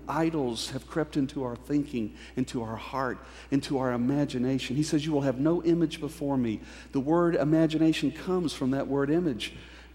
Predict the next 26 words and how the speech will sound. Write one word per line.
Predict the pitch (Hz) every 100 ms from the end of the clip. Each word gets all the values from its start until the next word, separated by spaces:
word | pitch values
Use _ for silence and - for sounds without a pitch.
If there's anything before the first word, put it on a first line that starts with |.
| -
In | 151
other | 165
words, | 143 143 135
we | 151 170
picture | - 185 185 - 165
God | 156 170 175 165
to | 151
be | 156
certain | - 170 170 131
things, | - 175 160
and | 127 117
we | 127
don't | 131 160 185 -
know | 160
really | 160 151 165 170
who | 160 180 180
he | 170 175
is | 165 147 127 - - - - - - - - -
because | 156 175 160
we've | 143 147
made | 151 170
a | 147
routine | 139 147 147 - 196 180 135 -
out | 135
of | 131 -
God. | 156 170 143